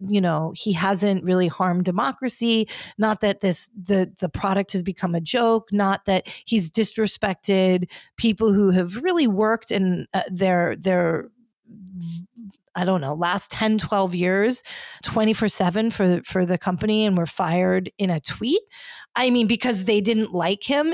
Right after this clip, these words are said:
And, and to be fair, playing devil's advocate, I'm not a big believer of this whole, you know, "We can talk shit about the C E O, but you can't fire us because we're important to the company." Like,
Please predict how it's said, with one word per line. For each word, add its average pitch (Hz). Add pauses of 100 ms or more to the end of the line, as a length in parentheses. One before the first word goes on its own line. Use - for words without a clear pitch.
And, 302
and 339
to 381
be 427
fair, 262
playing 285
devil's 254
advocate, 220 (560)
I'm 269
not 302
a 269
big 226
believer 226
of 185
this 196
whole, 190 (320)
you 202
know, 180
"We 196
can 220
talk 202
shit 208
about 185
the 196
C - (140)
E 190
O, 185
but 175
you 196
can't 185
fire 185
us 175
because 175
we're 175
important 165
to 160
the 165
company." 175
Like, 240